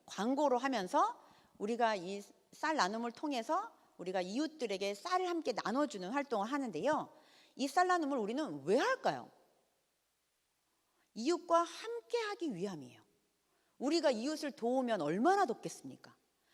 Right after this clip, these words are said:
그분을, 그 이웃들을 완전 부자가 되게 할 수도 없고,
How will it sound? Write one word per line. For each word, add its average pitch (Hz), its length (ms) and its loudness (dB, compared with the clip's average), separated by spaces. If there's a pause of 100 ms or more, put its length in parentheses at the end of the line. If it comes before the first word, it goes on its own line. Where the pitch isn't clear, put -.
(200)
그분을, 294 540 0 (500)
그 302 160 -2
이웃들을 302 720 0 (240)
완전 339 380 2
부자가 294 360 4
되게 240 220 2
할 208 80 6
수도 202 220 -4
없고, 359 420 -4